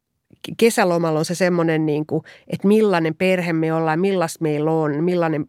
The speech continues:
meidän parisuhde on, niin jotenkin kaikki ne semmoiset romanttiset odotukset, että odotukset siitä, että on ihana kesäloma ja ihanaa yhdessä,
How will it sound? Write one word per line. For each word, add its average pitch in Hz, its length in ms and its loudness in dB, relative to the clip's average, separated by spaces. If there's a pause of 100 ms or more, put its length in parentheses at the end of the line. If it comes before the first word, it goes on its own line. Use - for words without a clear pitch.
(100)
meidän 160 160 -4
parisuhde 156 580 -2
on, 151 140 0 (500)
niin - 280 0
jotenkin 170 720 -2 (180)
kaikki 170 320 0
ne 156 100 2
semmoiset 156 340 -2
romanttiset 165 560 -2
odotukset, - 920 -2 (300)
että - 180 0
odotukset 175 440 0
siitä, 160 180 -2
että - 140 -8
on - 40 -4
ihana 160 400 0
kesäloma 151 600 0
ja 147 120 -2
ihanaa 151 460 -2
yhdessä, 160 560 -2